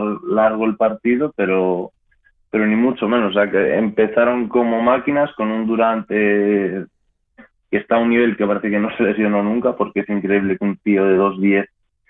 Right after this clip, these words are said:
con ese físico pueda haber vuelto también de una lesión de, de Aquiles, porque ya digo que no se le nota nada que haya estado una temporada y media sin jugar casi.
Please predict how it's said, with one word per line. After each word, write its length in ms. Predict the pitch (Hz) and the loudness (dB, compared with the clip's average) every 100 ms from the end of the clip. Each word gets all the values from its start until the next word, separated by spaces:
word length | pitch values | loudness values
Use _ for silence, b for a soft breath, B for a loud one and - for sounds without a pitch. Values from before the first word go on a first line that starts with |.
| _ - | _ -4
con 220 | 107 110 | -2 0
ese 200 | 107 110 | -2 -4
físico 680 | 113 107 113 98 110 104 - _ | -2 -2 -2 0 0 0 -4 _
pueda 300 | - 117 117 | -2 2 4
haber 220 | 113 113 104 | 4 2 -2
vuelto 560 | 104 110 117 107 110 | 0 2 2 0 -2
también 440 | 104 104 104 110 107 | -2 -2 0 0 0
de 80 | |
una 140 | 107 104 | 0 0
lesión 480 | 101 - 95 95 92 | -2 -4 -6 -4 0
de, 340 | 92 87 87 _ _ _ _ _ - | 0 0 -4 _ _ _ _ _ -8
de 140 | - | -2
Aquiles, 380 | 98 - 117 143 - | -2 0 -2 -2 -2
porque 160 | 98 | -2
ya 60 | 101 | 0
digo 220 | 98 92 | 2 0
que 120 | 95 | -4
no 120 | 95 95 | -6 -4
se 60 | |
le 120 | 101 | -2
nota 280 | 95 92 92 | -2 -2 -2
nada 380 | 92 98 98 98 | 0 2 2 2
que 80 | 98 | 0
haya 140 | 101 | -2
estado 280 | 101 104 104 | -2 0 0
una 180 | 104 101 | 0 -2
temporada 520 | 98 95 95 101 98 | -4 -4 0 2 0
y 80 | 107 | -2
media 440 | 104 101 101 98 - | -2 0 0 -2 -4
sin 100 | 101 | -10
jugar 420 | - 95 101 107 | -6 0 0 0
casi. 300 | 107 110 - | -4 -4 -8